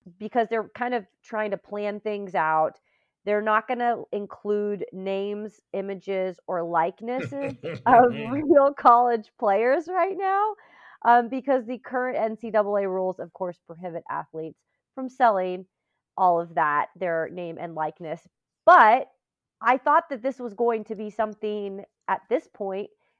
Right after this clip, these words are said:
Speaker 1: that would s-, we would start to hear about changing. And so now my question is, is something like a video game, which seems ridiculous to put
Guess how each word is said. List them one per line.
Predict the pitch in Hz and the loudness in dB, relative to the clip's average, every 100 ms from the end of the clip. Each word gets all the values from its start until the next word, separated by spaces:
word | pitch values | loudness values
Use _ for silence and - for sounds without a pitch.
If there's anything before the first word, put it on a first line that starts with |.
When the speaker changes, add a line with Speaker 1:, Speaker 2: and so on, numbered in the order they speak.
| - | -8
Speaker 1:
that | 220 | -4
would | 220 | -4
s-, | - - - | -6 -12 -14
we | 214 | -10
would | 208 208 | -8 -8
start | - 240 233 | -2 -2 -2
to | 208 | -6
hear | - 220 208 | -6 -4 -2
about | 196 165 - | 0 0 -2
changing. | - 269 339 294 170 117 135 220 _ _ _ _ _ 240 | -10 -6 -4 -4 -6 -10 -12 -18 _ _ _ _ _ -4
And | 240 | -2
so | 277 247 | 0 -2
now | 233 233 247 269 | -2 0 2 2
my | 254 240 | 0 -4
question | - 233 220 202 214 | 0 -2 -2 -8 -6
is, | 208 208 202 _ _ _ - | -4 -4 -6 _ _ _ -8
is | 240 | -6
something | 214 277 269 277 247 | -2 -4 -4 -6 -6
like | 233 208 | -4 -4
a | |
video | 170 170 262 247 202 | -4 -4 -2 -2 -4
game, | 190 175 175 | -4 -6 -8
which | - | -14
seems | _ 233 214 202 185 _ _ _ _ _ | _ -10 -10 -10 -16 _ _ _ _ _
ridiculous | 196 175 214 214 214 180 175 185 _ | -10 -4 -4 -4 -4 -2 -2 -4 _
to | 180 151 - | -6 -6 -6
put | 202 | -10